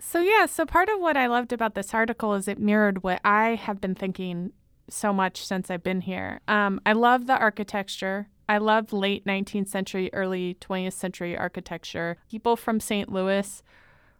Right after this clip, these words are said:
are kind of a little bit down on Saint Louis a lot because Saint Louis has a lot of challenges. And sometimes I think that they don't recognize all the beautiful things there are in the city,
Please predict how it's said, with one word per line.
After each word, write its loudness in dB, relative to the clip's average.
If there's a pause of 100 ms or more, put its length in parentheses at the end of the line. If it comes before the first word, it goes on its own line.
are 4
kind 0
of 0
a 0
little 0
bit -2
down 0
on 0
Saint -2
Louis 2
a -4
lot 4
because -4
Saint -6
Louis -2
has -2
a -2
lot 2
of 0
challenges. 0
And 0
sometimes 0
I 2
think -4 (540)
that 0
they 0 (760)
don't 2 (420)
recognize 0
all 2
the 2 (300)
beautiful 2
things -4
there 2
are 2
in 0
the 0
city, 0